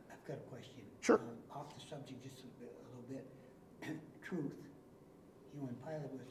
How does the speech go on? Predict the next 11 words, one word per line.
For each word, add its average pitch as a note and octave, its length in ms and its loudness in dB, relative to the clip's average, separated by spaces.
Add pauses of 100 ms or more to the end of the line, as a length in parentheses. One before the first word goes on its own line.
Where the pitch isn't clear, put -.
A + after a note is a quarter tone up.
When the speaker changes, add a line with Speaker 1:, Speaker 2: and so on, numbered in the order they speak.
(480)
Speaker 1:
says, D3+ 200 -2 (340)
"What D#3+ 140 4
is D3 160 -2 (200)
truth?" C3 220 -6 (240)
Speaker 2:
Yep. E3 160 12 (320)
Speaker 1:
Is, - 140 -4 (1300)
am C#3 120 0
I C3+ 80 2 (160)
correct D#3+ 300 0
in B2+ 100 -4 (160)
saying D3+ 240 0